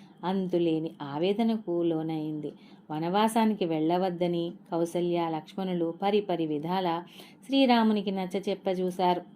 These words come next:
కానీ శ్రీరాముడు తండ్రి మాటలకే తలొగ్గాడు. వెళ్ళక తప్పదన్నాడు. కైకేయి పట్ల తనకు ఏమాత్రం అనాథర భావం లేదన్నాడు. తన పట్టాభిషేకం ఆగిపోవడానికి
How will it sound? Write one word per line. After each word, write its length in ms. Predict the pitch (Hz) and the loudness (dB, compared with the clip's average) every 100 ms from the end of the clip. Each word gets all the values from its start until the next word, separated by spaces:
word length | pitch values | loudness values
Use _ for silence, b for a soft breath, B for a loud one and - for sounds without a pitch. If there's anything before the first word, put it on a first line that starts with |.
| - - | -20 -10
కానీ 560 | 165 170 185 170 170 170 - | -6 -4 -2 -4 -4 -8 -4
శ్రీరాముడు 680 | 160 180 202 196 170 160 170 B B - 233 | 0 2 2 0 -2 -2 -4 B B 2 6
తండ్రి 280 | 233 220 | 6 6
మాటలకే 640 | 202 180 165 160 156 180 208 | 2 0 -2 -4 -4 -2 -4
తలొగ్గాడు. 640 | 247 220 202 180 185 180 - - | -2 -2 0 0 0 -2 -4 -12
వెళ్ళక 380 | 165 147 175 190 | -8 -4 -2 -4
తప్పదన్నాడు. 840 | 208 151 - 175 190 190 180 170 - B B _ | -4 -6 -2 0 0 0 0 -2 -4 B B _
కైకేయి 720 | - - - 196 226 320 311 311 | -20 -6 8 10 10 10 10 10
పట్ల 340 | 240 220 202 | 6 4 4
తనకు 580 | 196 190 185 170 170 170 - | 4 2 0 0 0 -2 2
ఏమాత్రం 760 | 175 190 214 233 226 190 180 175 - | 4 6 6 4 2 0 -2 -4 -4
అనాథర 460 | 156 185 233 247 254 | 0 2 4 4 4
భావం 400 | 208 202 190 185 | 4 2 2 0
లేదన్నాడు. 640 | 156 165 165 160 151 143 123 B B - 214 | 0 0 0 -2 -2 -4 -6 B B -2 2
తన 100 | 220 | 2
పట్టాభిషేకం 1040 | 220 165 202 220 233 226 202 196 180 175 - | 2 0 4 4 4 2 2 2 -2 -2 -8
ఆగిపోవడానికి 1040 | 151 156 180 202 202 196 190 190 185 185 | -4 -2 0 2 2 4 0 -2 -2 -2